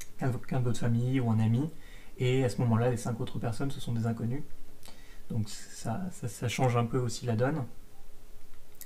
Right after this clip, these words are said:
On peut également imaginer d'autres, euh, d'autres situations. Donc par exemple, euh, ça c'est la version originale, donc, euh, le problème du, du levier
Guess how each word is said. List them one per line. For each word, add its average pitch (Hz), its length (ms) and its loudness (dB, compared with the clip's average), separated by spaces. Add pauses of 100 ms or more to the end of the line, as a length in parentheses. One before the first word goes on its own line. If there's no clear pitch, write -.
(300)
On - 40 0
peut 165 100 8
également 165 440 8
imaginer 139 440 2
d'autres, 147 380 4
euh, 120 340 6 (180)
d'autres 165 300 2
situations. 175 640 2 (680)
Donc 120 140 4
par 127 140 6
exemple, 135 500 4 (800)
euh, 113 520 0 (520)
ça 156 160 0
c'est 143 100 2
la 135 80 8
version 139 280 2
originale, 127 400 4
donc, 131 300 0
euh, 113 440 -2
le - 480 -6
problème 117 380 0
du, 113 260 0
du 123 120 -2
levier 131 520 2